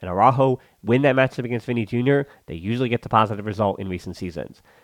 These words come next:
So let's do the injury updates real quick, 'cause that will greatly affect the rest of the midfield and the forwards. Even though it seems like everybody did practice, including Pedri and Koundé and De Jong,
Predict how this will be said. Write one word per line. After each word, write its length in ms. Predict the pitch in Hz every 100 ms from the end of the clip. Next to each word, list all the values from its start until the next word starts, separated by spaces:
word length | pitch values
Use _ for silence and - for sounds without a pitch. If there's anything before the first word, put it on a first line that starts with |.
| _
So 260 | 147 131 117
let's 180 | 185
do 100 | -
the 180 | 196 151
injury 240 | 143 156 160
updates 360 | 151 - 143
real 140 | 139 135
quick, 220 | 143 139
'cause 140 | 120
that 220 | 104 120 123
will 460 | 117 147 147 139 _ _ _
greatly 400 | 143 185 175 127
affect 440 | 101 107 90 - - _ _
the 80 | 120
rest 160 | 117
of 60 | 123
the 160 | 110
midfield 280 | 107 120 107 92
and 180 | 104
the 40 | 98
forwards. 440 | - 117 143 151 _ _ _ _ _
Even 280 | 180 220 208
though 240 | 170 160 160
it 100 | 139
seems 220 | 147 139
like 160 | 135 -
everybody 500 | 131 143 139 139 135
did 240 | 117 123
practice, 460 | - 117 113 127 -
including 380 | 101 117 113 101
Pedri 540 | 135 131 131 131 -
and 120 | 92
Koundé 420 | - 127 123 120 -
and 120 | 98
De 120 | 92
Jong, 320 | 107 123 127